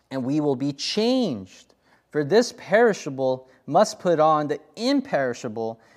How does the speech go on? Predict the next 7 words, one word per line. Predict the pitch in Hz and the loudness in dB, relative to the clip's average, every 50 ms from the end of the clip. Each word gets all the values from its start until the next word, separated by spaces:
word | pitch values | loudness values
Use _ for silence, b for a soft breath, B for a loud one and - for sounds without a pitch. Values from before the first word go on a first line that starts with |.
| b b - | b b -10
and | - 151 | -2 0
this | 180 196 - - | 0 0 0 0
mortal | 160 151 151 147 139 143 143 143 B B B B - | 2 4 6 6 6 4 0 -2 B B B B -4
must | 160 - - | -4 -2 0
put | - 170 151 151 | 0 2 4 4
on | 143 139 143 - | 4 2 2 -2
immortality. | - 156 151 147 143 139 131 - - 202 220 240 214 160 123 110 110 113 135 | -4 -4 -2 0 0 0 0 0 2 6 8 8 8 8 6 2 -4 -8 -12